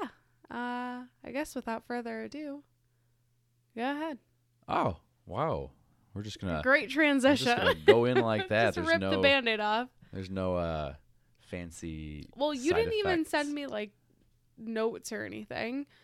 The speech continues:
Speaker 1: Um,
Speaker 2: Oh, no, no, no, no. We're gonna,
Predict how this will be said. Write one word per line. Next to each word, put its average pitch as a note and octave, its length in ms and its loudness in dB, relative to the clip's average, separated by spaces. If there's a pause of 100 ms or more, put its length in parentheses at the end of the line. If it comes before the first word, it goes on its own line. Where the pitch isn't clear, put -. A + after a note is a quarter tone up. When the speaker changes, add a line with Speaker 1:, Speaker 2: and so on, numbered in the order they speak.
(360)
Speaker 1:
Um, G#3+ 560 -6
Speaker 2:
Oh, A2 140 2
no, G2+ 180 2
no, F#2 120 -4
no, D#2+ 120 -6
no. C#2+ 300 -10 (180)
We're F#2 160 -6
gonna, D2+ 380 -4